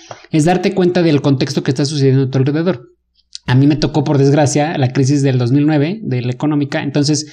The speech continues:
para mí era todo eso muy fresco y yo quería saber por qué, y entonces eso me motivaba a aprender. Entonces, eso me hizo que yo me decidiera por finanzas. Entonces, el darte cuenta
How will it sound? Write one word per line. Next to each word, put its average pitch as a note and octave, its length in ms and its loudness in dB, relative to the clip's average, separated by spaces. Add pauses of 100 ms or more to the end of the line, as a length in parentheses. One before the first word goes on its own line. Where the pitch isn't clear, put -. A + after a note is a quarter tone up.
(340)
para D3 160 2
mí E3 100 4
era E3+ 160 2
todo E3+ 140 4
eso D#3+ 140 2
muy D#3 120 4
fresco E3 420 0
y D3 80 6
yo C#3+ 120 2
quería D3 180 2
saber D3 320 0
por C3 160 -4
qué, D#3+ 220 2
y E3 120 4
entonces D3+ 300 0
eso E3+ 160 0
me F3 100 4
motivaba C#3+ 580 2
a C3+ 40 0
aprender. C3+ 380 0
Entonces, C#3 340 -2
eso D3+ 260 -2
me D#3 140 2
hizo C#3+ 240 0
que C#3 80 0
yo C3+ 100 2
me D3 100 0
decidiera B2 360 -2
por B2+ 140 -6
finanzas. D3+ 380 -2
Entonces, C3 340 0
el C#3+ 140 4
darte F3 280 -2
cuenta G3 360 0